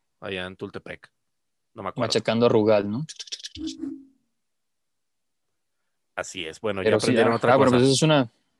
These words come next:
Speaker 2: eh, ah, muy bien. Ciencia con el panda. Pero sí, entonces esa es una de las teorías y de hecho eso viene como mucho, no sé si has escuchado como de los barcos fantasmas que reaparecen.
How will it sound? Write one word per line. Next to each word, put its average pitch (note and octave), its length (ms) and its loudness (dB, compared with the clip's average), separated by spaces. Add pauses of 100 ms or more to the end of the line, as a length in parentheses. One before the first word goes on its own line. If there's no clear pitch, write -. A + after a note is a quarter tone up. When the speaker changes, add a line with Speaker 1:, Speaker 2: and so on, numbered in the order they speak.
(380)
Speaker 2:
eh, A#2 180 -2 (360)
ah, G#2 220 -14
muy C3+ 160 -2
bien. B2+ 360 -2 (460)
Ciencia B2 540 -2
con F#3+ 340 2
el D3 240 -2 (280)
panda. C#3 600 -2 (1120)
Pero D#3+ 120 4
sí, D3+ 80 6
entonces D3 300 0
esa D3+ 120 2
es D3+ 80 -4
una E3+ 140 -2
de D#3 80 2
las C3+ 160 2
teorías D#3 500 0
y A2+ 1300 -4 (100)
de D3 120 2
hecho D3+ 160 -2
eso F#3+ 120 -4 (200)
viene C#3+ 340 -4
como F3 320 -6
mucho, C#3+ 600 -4
no B2 120 -6
sé C3+ 120 -2
si C3+ 100 -4
has C#3 60 -4
escuchado C3+ 480 -2
como D3 300 -4
de C3 100 0
los G#2+ 160 -4
barcos A2 380 -2
fantasmas A#2 600 -2
que A2+ 220 -2
reaparecen. A2 680 -2